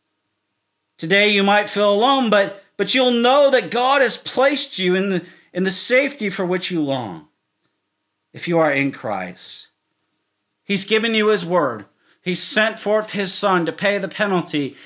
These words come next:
He's indwelt you with the Spirit. He's called you to mission. Dear Christian, what other thing do you need? Stand fast, stand on the word, and declare it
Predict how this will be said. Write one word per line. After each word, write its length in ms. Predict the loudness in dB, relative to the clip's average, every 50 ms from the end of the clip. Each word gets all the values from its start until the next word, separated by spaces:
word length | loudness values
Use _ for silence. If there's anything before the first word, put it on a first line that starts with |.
| -12 -6
He's 180 | -4 -2 -2
indwelt 520 | -2 -4 -4 -2 0 2 2 2 0 -2 -4
you 120 | -4 -2
with 160 | -4 -4 -4
the 80 | -6 -10
Spirit. 720 | -10 -10 -12 -10 -6 -4 -2 -2 -2 -2 -4 -8 -16 -20 _ _ _ _ _ _ _ _ _
He's 200 | -10 -8 -8 -8
called 480 | -8 -6 -2 0 0 0 0 -2 -4
you 80 | -6 -8
to 160 | -8 -6 -4
mission. 560 | -2 -2 -2 -4 -6 -10 -12 -12 -14 -18 -18 _ _ _ _ _ _ _ _ _ _ _ _ _ _ _ -6
Dear 160 | -4 -4 -4
Christian, 640 | -4 -6 -8 -8 -8 -8 -8 -8 -8 -8 -8 -10 -12 _ _
what 300 | -16 -8 -4 -2 -2 0
other 440 | 0 -2 -2 -2 -4 -6 -8 -10 -14 _ _ _ _ _ _ _ _ _ _ _ _ _ _
thing 280 | -4 0 0 0 0 -2
do 60 | -4
you 180 | -6 -6 -6 -6
need? 460 | -6 -6 -8 -10 -10 -12 -14 -18 -20 _ _ _ _ _ _ _ _ _
Stand 720 | -12 -10 -10 -8 -4 0 2 2 4 4 2 2 0 0 -4 -10
fast, 720 | -14 -8 -4 -2 0 2 2 2 0 0 -4 -10 -12 -16 -18 _ _ _ _
stand 760 | -14 -12 -12 -10 -6 -2 0 2 2 4 4 2 0 -2 -6 -6
on 140 | -4 -2 -2
the 80 | -2
word, 580 | -2 -2 0 0 2 2 2 0 0 -2 -4 -8 -14 -20 _ _ _
and 140 | -14 -12 -12
declare 560 | -12 -12 -8 -4 0 2 2 4 4 4 2
it 140 | 0 -2 -6